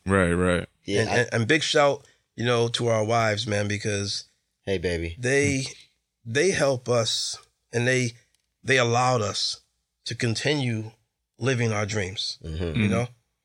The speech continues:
Speaker 1: they stood behind us, and that's, that's a big thing, because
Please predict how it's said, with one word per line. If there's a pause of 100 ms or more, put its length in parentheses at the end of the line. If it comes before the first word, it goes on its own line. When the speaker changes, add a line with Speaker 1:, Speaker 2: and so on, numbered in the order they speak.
(160)
Speaker 1:
they
stood
behind
us,
and
that's,
that's
a
big
thing,
because